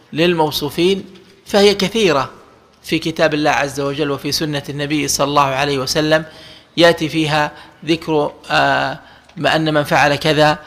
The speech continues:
فله كذا أو له الجنة، كقول النبي صلى الله عليه وسلم:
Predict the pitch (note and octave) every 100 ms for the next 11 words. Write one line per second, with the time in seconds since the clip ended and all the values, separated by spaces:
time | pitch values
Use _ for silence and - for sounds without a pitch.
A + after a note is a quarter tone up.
0 | - - F3+ D#3+ D3 C#3+ D#3+ D3+ D#3 D3
1 | D3+ C#3+ C3+ C#3 D3 D3+ A#2+ - - -
2 | - - _ - E3 D#3 D3 - E3+ E3
3 | D#3 D3+ D3 D#3 D3 D3 C#3+ D3+ C#3+ C#3
4 | C#3+ C#3+ C#3 C3 D#3+ D3+ D3